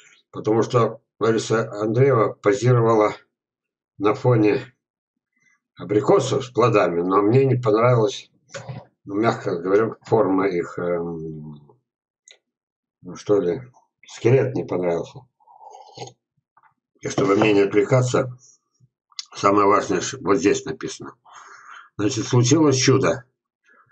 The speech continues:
Мы обсудили эту тему с Антоном Валерьевичем, почему я его лишний раз преподнес. Он сказал: «Антон Валерьевич, ты взял гектар. Взял? Взял. У тебя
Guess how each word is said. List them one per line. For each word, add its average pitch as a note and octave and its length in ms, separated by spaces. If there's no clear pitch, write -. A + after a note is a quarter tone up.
Мы B2 380
обсудили G#2 560
эту G2 160
тему F#2 420
с - 120
Антоном F2+ 300
Валерьевичем, G#2+ 460
почему G2 360
я F2+ 80
его F2 160
лишний E2+ 300
раз E2 180
преподнес. F2+ 640
Он F#2 120
сказал: G2 300
«Антон G2 200
Валерьевич, F2 420
ты - 380
взял A2+ 320
гектар. G2 580
Взял? C3 480
Взял. - 400
У G2 60
тебя A#2 600